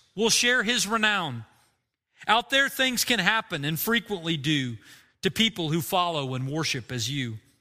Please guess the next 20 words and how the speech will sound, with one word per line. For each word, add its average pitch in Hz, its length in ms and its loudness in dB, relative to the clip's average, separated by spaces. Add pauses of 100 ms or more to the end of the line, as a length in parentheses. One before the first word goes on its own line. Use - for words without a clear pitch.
(300)
And 160 160 2
when 196 140 2
things 233 320 2
start 240 300 0
to 214 100 2
happen, 185 480 -2
don't 196 320 2
worry, 165 360 0
don't 165 340 0
stew. 139 500 -4 (440)
Just - 220 2
keep 254 220 2
trusting 196 480 -2
him. 110 320 -6 (340)
He'll 226 100 2
take 233 280 2
care 233 260 2
of 196 140 -2
you, 160 260 0
too. 120 360 -4